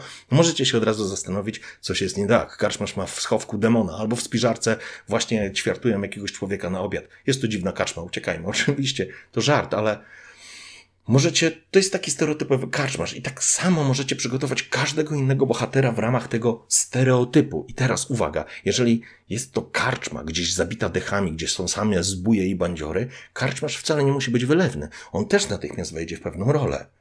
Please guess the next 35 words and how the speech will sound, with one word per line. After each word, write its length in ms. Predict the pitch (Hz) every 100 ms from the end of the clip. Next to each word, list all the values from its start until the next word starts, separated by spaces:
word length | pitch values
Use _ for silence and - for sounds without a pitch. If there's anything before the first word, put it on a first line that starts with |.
| _ _ _ _ _ _ -
"Nie 200 | 82 90
jesteś 440 | 113 117 - - -
stąd. 460 | - - 73 - - _ _ _ _ _ -
Nie 140 | 101 95
lubimy 380 | 98 104 85
tu 140 | 71 71
przybłędów. 760 | - 69 71 73 69 71 - _ _ _ _
Nikt 360 | 82 98 - -
cię 140 | 101
tu 140 | - 107
nie 200 | 117 120
zna, 320 | 127 131 117
nikt 380 | 113 107 - -
ci 180 | 101 -
tu 100 | 104
nie 160 | 101
ufa. 420 | - 131 67 65 - _ -
Przejdź, 520 | - 101 104 107 104
bo 160 | 90 92
przelecisz, 640 | - 98 113 117 - -
chłopcze. 540 | - 71 - - - _ -
Wynoś 460 | 80 80 104 78 -
się 180 | - -
stąd. 260 | - - - -
Wypieprzaj. 800 | 92 101 101 143 135 131 - - - - -
Nie 200 | 135 160
chcę 180 | - 131
cię 140 | 120
widzieć, 380 | 123 95 87 - - -
zanim 320 | 98 95 107
tamci 340 | 131 104 -
chłopcy 380 | - 90 - -
wstaną 320 | - 87 92
spod 240 | - 90 -
ściany 360 | - 87 85